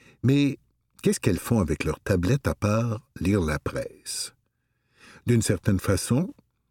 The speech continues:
il faut les accompagner, les amener à voir des bénéfices dans une activité pour qu'elles soient capables de la réaliser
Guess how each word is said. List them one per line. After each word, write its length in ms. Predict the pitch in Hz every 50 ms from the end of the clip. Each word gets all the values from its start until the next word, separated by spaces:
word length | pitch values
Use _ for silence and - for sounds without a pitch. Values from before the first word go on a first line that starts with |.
| _ _ _ _ _
il 100 | - 95
faut 200 | - - 90 92
les 180 | 85 80 73 -
accompagner, 720 | 76 - - 78 76 - 110 110 117 107 98 80 - - _ _ _ _ _ _ - - _ -
les 300 | 107 117 123 110 98 127
amener 420 | 123 127 123 120 117 117 135 160
à 80 | 143 110
voir 240 | 90 92 98 92
des 160 | 82 78 92 80
bénéfices 640 | 71 - 92 90 98 101 90 - - 104 110 120
dans 160 | 120 107 95 90
une 220 | 78 80 85 82
activité 640 | 85 - - - - 87 85 85 - - - 120 135 - - - - - _ -
pour 160 | 143 139 -
qu'elles 180 | - - 123
soient 260 | 113 - - 120 117 -
capables 680 | - 143 135 - - 127 117 127 165 170 165 147 131
de 140 | 101 87 92
la 120 | 92 90
réaliser 880 | 82 85 92 92 87 87 82 85 80 78 80 82 101 139 170 190 - -